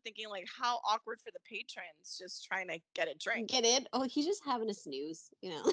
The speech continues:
Speaker 2: <laughs>
Speaker 1: Yeah, just, just napping. Just a little weekend at Bernie's on a Friday. <laughs> Uh, just, that's what's going on. Oh, man.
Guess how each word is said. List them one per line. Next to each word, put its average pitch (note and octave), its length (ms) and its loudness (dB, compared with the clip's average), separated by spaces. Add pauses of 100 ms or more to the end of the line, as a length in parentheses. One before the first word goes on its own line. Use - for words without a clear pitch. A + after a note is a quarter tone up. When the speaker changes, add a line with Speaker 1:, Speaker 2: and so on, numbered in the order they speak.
Speaker 2:
<laughs> - 20 8
Speaker 1:
Yeah, B4 140 8 (260)
just, - 300 -8
just C#5+ 240 -6
napping. D#4 580 0 (360)
Just A4+ 200 -8 (360)
a - 20 -16
little E4+ 220 -2
weekend D4+ 400 -4
at C4+ 120 -2
Bernie's C4+ 560 4 (480)
on D4 120 2
a D4 60 0
Friday. C#4+ 580 4
<laughs> - 40 -20 (920)
Uh, C4 240 2
just, D4+ 380 -6 (180)
that's A#3+ 220 6
what's C#4+ 160 -16
going B3 260 -6 (100)
on. A#3 260 -8 (760)
Oh, B3 140 -8
man. G#3+ 500 -2